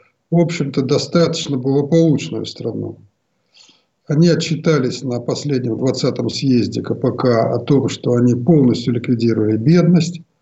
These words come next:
И это тоже очень большое достижение, потому что ни в одной стране мира, я подчеркиваю, бедность не ликвидирована.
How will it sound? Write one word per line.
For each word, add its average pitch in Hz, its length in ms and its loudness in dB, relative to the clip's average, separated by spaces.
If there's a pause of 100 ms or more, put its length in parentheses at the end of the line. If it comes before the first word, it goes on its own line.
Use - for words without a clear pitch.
(560)
И 127 60 0
это 143 220 2
тоже 156 300 2
очень 123 200 -6
большое 117 380 -2
достижение, 107 640 -4
потому - 200 -6
что - 120 -2
ни 131 60 4
в 143 80 4
одной 156 380 4
стране 123 400 -4
мира, 160 300 4
я 117 80 -2
подчеркиваю, 110 880 -4
бедность 156 580 2
не 127 220 -2
ликвидирована. 104 840 -4